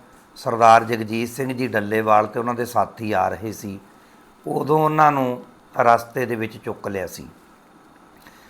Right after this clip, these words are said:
ਜਦੋਂ ਮੀਟਿੰਗਾਂ ਚੱਲਦੀਆਂ ਹੋਣ, ਉਦੋਂ ਕਿਸੇ ਵੀ ਕਿਸਾਨ ਨੇਤਾ ਨੂੰ ਕਦੇ ਵੀ ਚੁੱਕਿਆ ਨਹੀਂ ਜਾਂਦਾ।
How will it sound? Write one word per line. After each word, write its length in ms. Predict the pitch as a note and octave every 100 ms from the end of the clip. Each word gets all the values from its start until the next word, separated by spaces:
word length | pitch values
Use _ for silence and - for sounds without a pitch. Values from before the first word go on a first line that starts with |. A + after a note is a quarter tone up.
| _ _
ਜਦੋਂ 320 | A#2 C3 C#3+ D3
ਮੀਟਿੰਗਾਂ 460 | B2 A2+ B2+ C#3
ਚੱਲਦੀਆਂ 520 | C3+ B2 A#2 B2+ C3+
ਹੋਣ, 240 | C3+ D3 D3
ਉਦੋਂ 220 | C3+ C3+
ਕਿਸੇ 340 | C3+ C3 E3 D3
ਵੀ 120 | C#3
ਕਿਸਾਨ 440 | C3+ - A2+ A2
ਨੇਤਾ 360 | A2+ A2+ - A#2
ਨੂੰ 120 | A#2+ A#2+
ਕਦੇ 240 | C#3+ D#3
ਵੀ 120 | D3+
ਚੁੱਕਿਆ 380 | D3 E3+ - A2
ਨਹੀਂ 140 | F#2+ F2
ਜਾਂਦਾ। 340 | D#2+ -